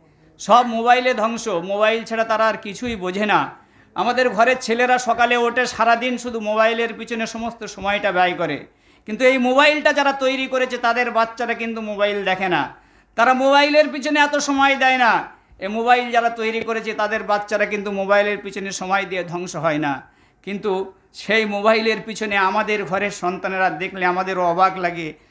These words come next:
সারাদিন কোনো কাজকর্ম নেই, গা-, গাছের গোড়ায় বসে বসে গ্রামে গঞ্জে তারা সব শেষ হয়ে যাচ্ছে। তাদের ব্রেন, মগজ, সমস্ত কিছু, তাদের মানে চিন্তা চেতনা বলে কিছুই নেই, যা কিছু আছে সব সেখানেই গিয়ে ঢেলে দিচ্ছে। এর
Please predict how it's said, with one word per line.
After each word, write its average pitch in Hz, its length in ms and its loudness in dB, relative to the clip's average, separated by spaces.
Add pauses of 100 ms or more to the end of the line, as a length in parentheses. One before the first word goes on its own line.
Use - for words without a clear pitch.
(180)
সারাদিন 190 720 -2
কোনো 220 220 -4
কাজকর্ম 190 640 -2
নেই, 180 320 -2 (440)
গা-, 151 60 -8 (400)
গাছের 196 360 2
গোড়ায় 202 320 2
বসে 196 240 -6
বসে 202 220 -6
গ্রামে 185 320 -2
গঞ্জে 185 460 -4 (440)
তারা 170 180 0
সব 175 220 -2
শেষ 180 360 -6
হয়ে 160 140 -2
যাচ্ছে। 147 440 -4 (320)
তাদের 220 240 2
ব্রেন, 233 540 4
মগজ, 247 440 2
সমস্ত 359 580 4
কিছু, 240 360 -6
তাদের 233 360 -2 (320)
মানে 226 300 0
চিন্তা 285 360 4
চেতনা 269 380 0
বলে 262 200 0
কিছুই 247 400 -6
নেই, 240 180 0
যা 240 260 4
কিছু 277 260 -2
আছে 254 240 0
সব 233 200 -2
সেখানেই 240 480 -6
গিয়ে 214 220 -6
ঢেলে 180 260 -4
দিচ্ছে। 165 420 -8 (440)
এর 214 180 0